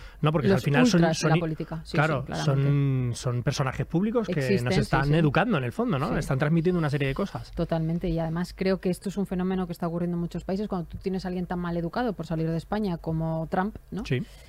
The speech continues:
Speaker 2: Eh, eso cala, y cuando él menosprecia a los inmigrantes y hay un niño que es latino y que ha nacido en Estados Unidos o que su,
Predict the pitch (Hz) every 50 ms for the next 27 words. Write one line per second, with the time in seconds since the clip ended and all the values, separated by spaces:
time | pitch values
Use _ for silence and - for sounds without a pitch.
0 | - - - 180 180 170 160 160 160 160 160 156 160 156 - - 170 - - -
1 | 190 196 202 185 165 - 175 190 214 208 175 160 160 160 - - 160 156 156 160
2 | 160 165 165 175 180 180 175 170 170 165 - - 180 185 - 196 185 185 175 -
3 | 185 180 180 180 180 190 202 202 - 185 165 160 170 165 165 170 170 170 175 190
4 | 190 185 175 170 165 156 - 165 165 165 165 170 170 165 - 185 170 175 - -
5 | 190 196 196 185 170 165 156 - 165 - - 202 247 196 - - 220 220 196 170
6 | 165 156 - - 170 170 156 - 165 180 196 196 160 170 165 165 160 - - 156